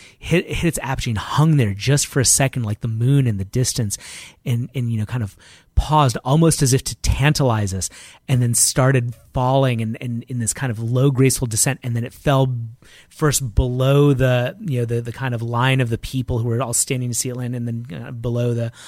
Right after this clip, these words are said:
the deck. And I didn't know if it was gone. And so I looked over to right field instinctively to see how their reaction was, the people in the stands, and everybody started jumping up and down. And so we started jumping up and down, and I looked to see Boone trotting around the bases. And it was,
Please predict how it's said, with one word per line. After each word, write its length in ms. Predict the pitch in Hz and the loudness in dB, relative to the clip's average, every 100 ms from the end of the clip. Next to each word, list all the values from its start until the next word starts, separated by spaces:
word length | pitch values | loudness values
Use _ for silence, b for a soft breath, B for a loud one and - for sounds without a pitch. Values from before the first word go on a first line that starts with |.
| B B - | B B -6
the 80 | |
deck. 280 | 123 131 127 B B B B - | 0 0 0 B B B B 0
And 180 | 160 | 2
I 100 | 143 | 6
didn't 240 | 147 165 143 | 6 4 6
know 180 | 147 156 | 6 6
if 120 | 123 | 4
it 80 | 139 | 2
was 140 | 113 | 0
gone. 340 | 113 143 151 123 | 2 4 4 4
And 100 | 117 | 4
so 120 | 143 | 4
I 80 | 127 | 4
looked 320 | 135 156 - | 4 4 4
over 180 | 151 131 | 4 6
to 100 | 117 | 4
right 300 | 117 160 185 | 4 4 2
field 240 | 143 104 | 0 0
instinctively 540 | 110 - 175 165 127 | 0 2 2 2 2
to 60 | 113 | 2
see 180 | - 131 | 2 0
how 240 | 95 123 | -2 -2
their 360 | 113 127 143 147 | 0 2 4 6
reaction 520 | 131 120 104 - 110 | 4 2 0 -6 -6
was, 100 | 95 | -6
the 60 | 95 | -6
people 220 | 131 123 | -6 -4
in 40 | |
the 40 | 113 | -2
stands, 240 | 147 123 | 0 0
and 80 | 117 | 0
everybody 380 | 120 160 156 139 | 2 2 4 2
started 260 | - 131 | 2 2
jumping 320 | 120 139 135 135 | 2 0 0 -2
up 80 | |
and 80 | 123 | -2
down. 100 | 135 | -2
And 80 | 127 | -2
so 80 | 127 | -2
we 240 | 123 175 | 2 4
started 300 | 202 196 151 | 4 2 2
jumping 260 | 135 127 120 | 2 2 0
up 60 | |
and 40 | 113 | -2
down, 140 | 117 110 B B | -2 -4 B B
and 80 | 135 | -2
I 40 | |
looked 220 | 131 147 - | 2 2 2
to 60 | |
see 220 | 143 160 | 2 2
Boone 340 | 131 117 156 135 | 2 4 4 4
trotting 480 | - - 151 160 156 | 0 2 4 6 6
around 140 | 143 | 4
the 80 | 127 | 4
bases. 360 | 143 139 139 B B B B - | 4 4 2 B B B B 0
And 100 | 160 | 2
it 80 | |
was, 120 | - | 2